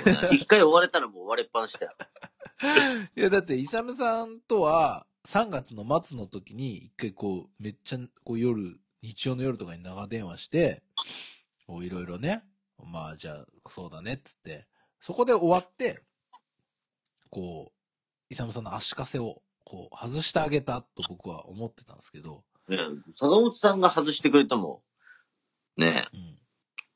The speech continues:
Speaker 1: 世間は納得してくれません。
Speaker 2: まあ、だからそれをね、このいつ俺でね、消化しようやっていう感じで、
Speaker 1: うん。だから、
Speaker 2: まあ、
Speaker 1: いつ俺、このいつ俺が公開されたら、
Speaker 2: うん。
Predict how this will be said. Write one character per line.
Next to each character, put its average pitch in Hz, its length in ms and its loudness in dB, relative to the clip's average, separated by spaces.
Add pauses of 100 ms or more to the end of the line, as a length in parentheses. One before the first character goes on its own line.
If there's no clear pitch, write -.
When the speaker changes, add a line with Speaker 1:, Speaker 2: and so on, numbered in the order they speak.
Speaker 1:
世 147 180 8
間 131 200 6
は 82 100 -10
納 85 140 -10
得 92 220 -10
し - 60 -8
て 90 60 -6
く 90 80 4
れ 87 60 2
ま 85 100 -6
せ 85 100 2
ん。 - 80 -2 (140)
Speaker 2:
ま 120 180 -6
あ、 82 40 -10
だ 87 120 -12
か 82 80 -12
ら 85 60 -14
そ 160 120 -4
れ 220 60 0
を 294 100 -2
ね、 370 220 -8
こ - 100 -8
の 87 100 -10
い 85 60 -10
つ - 160 -10
俺 87 180 -6
で 90 120 -20
ね、 180 200 -8 (100)
消 85 220 -10
化 - 120 -14
し - 160 2
よ 107 120 10
う - 40 0
や 139 100 -4
っ - 80 -12
て - 80 -8
い - 40 -10
う - 20 -12
感 180 220 8
じ 202 60 8
で、 - 20 10
Speaker 1:
う 185 40 12
ん。 - 20 10
だ 139 120 4
か - 40 -4
ら、 185 60 -6
Speaker 2:
ま 170 60 0
あ、 - 20 0
Speaker 1:
い - 20 -2
つ 269 40 6
俺、 262 180 8
こ 254 140 -4
の 262 100 -2
い 254 100 -8
つ 262 80 2
俺 262 120 4
が 247 120 6
公 226 180 0
開 226 160 0
さ 214 100 2
れ 208 80 -2
た 208 100 2
ら、 208 140 -2
Speaker 2:
う 165 80 -4
ん。 98 140 -8